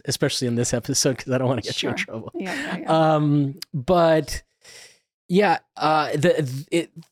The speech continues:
Speaker 1: the Fiumicino airport, like, that's where I, I gr-, I got used to all of that security there. And again, t-, I would fly literally from Fiumicino to J F K, and when I
Speaker 2: Mm-hmm.
Speaker 1: got to J F K, it was, like, laxed.
Speaker 2: Yeah.
Speaker 1: You know, I would go through the T W A, uh,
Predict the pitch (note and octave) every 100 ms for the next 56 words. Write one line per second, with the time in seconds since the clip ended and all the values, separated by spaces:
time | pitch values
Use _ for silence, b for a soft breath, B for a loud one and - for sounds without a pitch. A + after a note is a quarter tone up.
0 | _ - F3+ E3 D#3+ D#3 - F3+ F3 E3
1 | - F3+ D3+ D#3+ - C3 - B2 A#2+ -
2 | - C#3 D3 D#3+ C#3+ B2 B2+ B2 C3 B2+
3 | - C3+ A#2+ C3+ C#3 A#2 B2 A#2 - F2+
4 | A2+ G#2+ G#2 F#2+ G2+ - G2+ F#2+ F2+ D2+
5 | - C#3 C#3 C#3+ C#3 D3 A2 A2 - B2+
6 | C3 C3+ - - B2+ C#3+ D3+ A2+ C3 C#3
7 | C3+ B2+ C3 C3 B2 C3 B2 C3 B2 A2+
8 | A2+ A2+ - B2 A2 G#2 A#2 A#2 A2+ A2+
9 | A2+ A2 A2 - A2 E2 - _ _ B2
10 | A2 - - - E4+ G3 C3+ C3+ B2+ C3
11 | C3+ - C#3 C3+ D3+ C#3+ C3+ B2 - C#3
12 | C3 A#2+ A#2 A#2+ A#2 - A#2